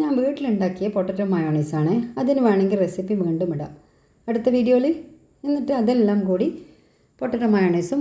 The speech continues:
കുറച്ച് ഒറിഗാനോയും ചേർത്തിട്ട്, ഒറിഗാനോ ചേർത്ത് ഇതെല്ലാം മിക്സ് ചെയ്യും പച്ചക്കറി. എന്നിട്ട് ബ്രെഡ് എടുത്തിട്ട് ബട്ടറോ അല്ലെങ്കിൽ ഗീയോ തവയിലൊന്ന്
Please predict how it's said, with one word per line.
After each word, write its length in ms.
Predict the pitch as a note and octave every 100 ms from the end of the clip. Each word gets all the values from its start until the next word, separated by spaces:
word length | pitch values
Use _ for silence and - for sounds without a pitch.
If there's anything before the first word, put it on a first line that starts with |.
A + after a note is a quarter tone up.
| C#4+
കുറച്ച് 300 | C4 G#3+ A#3
ഒറിഗാനോയും 500 | F#3+ G3+ A3+ A3 G#3 F3+
ചേർത്തിട്ട്, 440 | D3+ D3+ D#3+ A3 E4
ഒറിഗാനോ 320 | A3 G3+ G3 F#3
ചേർത്ത് 200 | F3 F3+ G3
ഇതെല്ലാം 340 | F3+ F3+ G#3+ F#3+
മിക്സ് 220 | F3 -
ചെയ്യും 180 | F3 E3+
പച്ചക്കറി. 400 | F#3 F3 E3+ E3 - - _ _ _ C#4+
എന്നിട്ട് 260 | D#4+ D4+ B3
ബ്രെഡ് 300 | F#3 F#3 F#3 C4+
എടുത്തിട്ട് 400 | - D#3 D3 F#3 F#4 - _ _ _ _ _ _ _ _ - B3
ബട്ടറോ 400 | C#4 - D4+ D#4 D#4
അല്ലെങ്കിൽ 320 | G#3 A3 G#3+ G#3+ E3+
ഗീയോ 360 | D#3+ D#3 E3 G#3+ F4 -
തവയിലൊന്ന് 540 | A3+ G#3 G#3+ G#3 G3